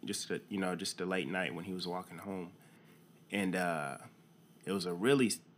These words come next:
really, really sad situation. And,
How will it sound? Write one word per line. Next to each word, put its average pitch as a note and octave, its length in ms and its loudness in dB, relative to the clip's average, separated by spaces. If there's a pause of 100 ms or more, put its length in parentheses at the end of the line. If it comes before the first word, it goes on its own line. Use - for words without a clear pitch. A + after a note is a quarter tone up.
really, C3+ 300 6
really B2+ 300 6
sad G#2 420 2
situation. F#2+ 760 -4 (720)
And, F#2 520 2